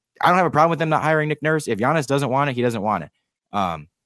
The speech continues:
now, again, I, like, I don't know how much they liked Griffin, but I'm assuming they liked him enough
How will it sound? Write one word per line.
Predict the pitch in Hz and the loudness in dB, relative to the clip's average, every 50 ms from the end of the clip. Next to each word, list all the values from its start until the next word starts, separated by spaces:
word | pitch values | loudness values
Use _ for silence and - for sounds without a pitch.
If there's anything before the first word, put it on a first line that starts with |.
| _ _ _ _ _ _ _ _ _ _ _ - | _ _ _ _ _ _ _ _ _ _ _ -2
now, | 123 127 | 0 0
again, | 131 123 123 110 107 | 2 2 0 0 0
I, | 101 123 113 92 | 0 0 -2 -2
like, | 104 107 117 110 | -4 -6 -2 -2
I | 113 | -2
don't | 117 123 120 | 0 0 -2
know | 113 | -2
how | 95 104 117 | -2 -2 -2
much | 117 117 113 110 - | -2 -2 -2 -4 -4
they | 107 104 92 | -4 -4 -4
liked | 90 95 107 110 101 - | -2 -2 -2 -4 -4 -8
Griffin, | - 104 113 113 - - 95 | -6 -4 -4 -4 -4 -6 -6
but | 92 | -4
I'm | 98 101 98 | -4 -4 -4
assuming | 92 - - 117 113 | -6 -6 -6 -6 -6
they | 107 104 | -4 -4
liked | 95 98 98 - - | -4 -4 -4 -6 -6
him | 101 | -6
enough | 101 95 92 90 87 87 - | -6 -4 -4 -4 -6 -6 -10